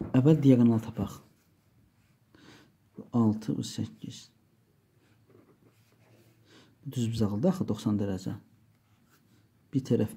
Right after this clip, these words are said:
A, bir tərəf B. Düz bucaqlı diaqonal nə olur? D kvadrat bərabər idi. A kvadrat üstə gəl B kvadrat.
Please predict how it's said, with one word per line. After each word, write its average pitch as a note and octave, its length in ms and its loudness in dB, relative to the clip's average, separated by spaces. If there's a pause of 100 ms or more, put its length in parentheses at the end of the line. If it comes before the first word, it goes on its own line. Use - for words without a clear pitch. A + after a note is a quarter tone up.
(100)
A, D3+ 180 2
bir - 80 -8
tərəf A#2 280 -4 (140)
B. - 120 -4 (920)
Düz D3 160 4
bucaqlı D#3 300 8
diaqonal C#3 340 10
nə C3 120 10
olur? C3+ 240 4
D D3 120 8
kvadrat A2+ 400 2
bərabər G#2+ 400 0
idi. A#2+ 240 2 (840)
A B2+ 140 -2
kvadrat A2 280 0
üstə B2 160 -10
gəl C#3 200 2
B G#2 120 0
kvadrat. F#2 460 -8